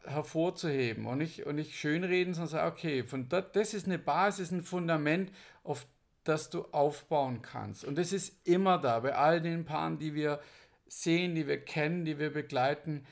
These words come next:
so dieses, ja, es ist da und darauf kann man aufbauen. Auch wenn du es vielleicht nicht spürst oder nicht mehr siehst oder so, oh, das ist so lang her oder liegen so viele Dinge drauf,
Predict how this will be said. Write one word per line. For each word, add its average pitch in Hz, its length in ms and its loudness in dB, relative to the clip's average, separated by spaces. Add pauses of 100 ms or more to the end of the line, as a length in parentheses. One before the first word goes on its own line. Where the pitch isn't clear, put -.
(160)
so - 140 -8
dieses, 139 480 -4
ja, 143 380 2
es 139 220 -6
ist - 260 -10
da 147 240 2
und 143 200 -2
darauf 147 400 2
kann 147 220 -2
man 143 160 0
aufbauen. 117 460 -2
Auch 180 120 6
wenn 226 140 4
du 220 80 -2
es 214 120 -4
vielleicht 233 200 -4
nicht 220 160 -2
spürst 226 400 0
oder 165 160 2
nicht 165 220 0
mehr 175 160 2
siehst 196 260 -4
oder 160 80 -2
so, 143 140 0
oh, 180 340 6
das 165 160 -2
ist - 60 -8
so 175 100 -2
lang 170 220 0
her 180 180 4
oder 175 160 2
liegen 170 240 0
so 165 100 -6
viele 165 180 -4
Dinge 170 280 -2
drauf, 170 340 4